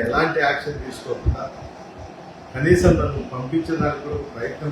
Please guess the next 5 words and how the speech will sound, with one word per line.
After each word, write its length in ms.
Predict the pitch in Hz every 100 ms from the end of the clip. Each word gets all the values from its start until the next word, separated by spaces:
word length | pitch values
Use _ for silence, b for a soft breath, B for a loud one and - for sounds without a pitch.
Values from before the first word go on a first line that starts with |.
| 147
కూడా 140 | 143 127
చేయకోకుండా 540 | 120 113 117 113 107
ఉన్నారు. 220 | 98 90 - - - - - - - - - - - - - - - - - - - - - - - - - - - 123 143
ఏమని 280 | 185 180 170 156
అడిగితే 420 | 160 156 175